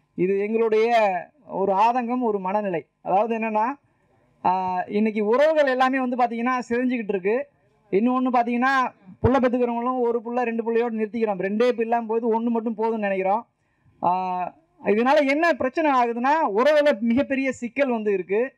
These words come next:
அதே சமயம் இந்த மாதிரி வேலையும் வந்து பாத்தீங்கன்னா இன்னைக்கு சிரமமா இருக்கு. விவசாயம் பண்றவங்க இன்னைக்கு ஆள் பிரச்சனை இல்ல அப்படின்னு வந்து சொல்லாதவங்களே கிடையாது. ஆனா அந்த காலத்துல வந்து பாத்தீங்கன்னா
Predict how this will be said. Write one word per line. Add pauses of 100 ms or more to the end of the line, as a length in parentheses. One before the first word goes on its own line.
அதே
சமயம் (100)
இந்த
மாதிரி
வேலையும்
வந்து
பாத்தீங்கன்னா
இன்னைக்கு
சிரமமா
இருக்கு.
விவசாயம்
பண்றவங்க
இன்னைக்கு
ஆள்
பிரச்சனை
இல்ல
அப்படின்னு
வந்து
சொல்லாதவங்களே
கிடையாது. (840)
ஆனா
அந்த
காலத்துல
வந்து
பாத்தீங்கன்னா